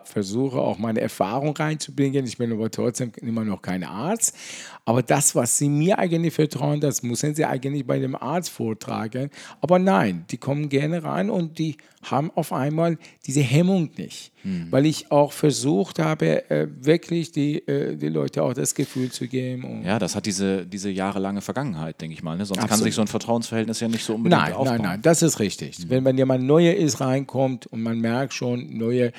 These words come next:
Speaker 1: versucht man mit anderen Gesprächen und
Speaker 2: Ja.
Speaker 1: ich bin auch hier bekannt, positiv wie negativ, wenn du bist, dann reden wir, dann gehst du zu Safari,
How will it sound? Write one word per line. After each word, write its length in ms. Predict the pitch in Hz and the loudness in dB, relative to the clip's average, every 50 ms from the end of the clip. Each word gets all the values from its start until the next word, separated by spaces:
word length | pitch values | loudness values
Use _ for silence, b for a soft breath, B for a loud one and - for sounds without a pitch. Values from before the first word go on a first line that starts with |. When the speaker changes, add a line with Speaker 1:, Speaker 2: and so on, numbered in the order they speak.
| B B B B B B | B B B B B B
Speaker 1:
versucht 600 | B - - 110 107 110 117 131 135 131 - - | B -6 -6 -6 -4 -2 0 0 0 0 -2 -2
man 180 | 127 123 123 123 | -2 -2 0 0
mit 140 | 123 120 - | -2 -2 -2
anderen 360 | - 117 120 123 117 117 110 | -2 -4 -4 -4 -4 -4 -2
Gesprächen 640 | 110 120 113 - - - 113 113 123 123 - - 127 | 0 0 0 0 -2 -4 -4 -2 -2 -4 -4 -4 -2
und 60 | - | 0
Speaker 2:
Ja. 140 | 98 95 90 | 0 0 0
Speaker 1:
ich 160 | - 90 - | 0 -4 -4
bin 240 | - 117 113 113 117 123 | -2 -2 -2 0 -2 -2
auch 140 | 120 113 | -4 -6
hier 240 | - - 131 120 117 | -6 -4 0 0 0
bekannt, 640 | 113 120 120 - - - 107 110 113 113 - - - b b b b b b b b b b b b _ _ _ _ _ _ _ _ _ | 0 0 -2 -4 -4 -4 -4 -2 -2 -4 -6 -10 -16 b b b b b b b b b b b b _ _ _ _ _ _ _ _ _
positiv 560 | - 120 123 117 120 131 113 - 123 117 110 | -2 0 2 2 2 2 2 2 0 0 2
wie 80 | 120 113 | 0 0
negativ, 600 | 110 113 113 104 123 117 110 - - 117 117 107 | 2 2 0 2 0 0 0 0 0 0 0 0
wenn 180 | 110 113 110 110 | -2 -4 -4 -4
du 140 | 107 117 110 | -4 -4 -4
bist, 200 | 113 110 - - 120 | -6 -6 -6 -6 -6
dann 100 | 113 104 | -6 -2
reden 420 | 101 113 113 113 110 120 113 107 | 0 0 0 0 0 -2 -2 -2
wir, 140 | 110 107 101 - | -2 -2 -2 -4
dann 160 | - 110 104 104 | -4 -6 -4 -4
gehst 180 | 104 101 - - | -4 -4 -4 -6
du 40 | 104 | -8
zu 140 | - - 104 | -8 -6 -6
Safari, 640 | 104 110 104 - - 113 110 110 107 107 104 104 | -4 -4 -4 -4 -4 -4 -4 -4 -4 -4 -4 -4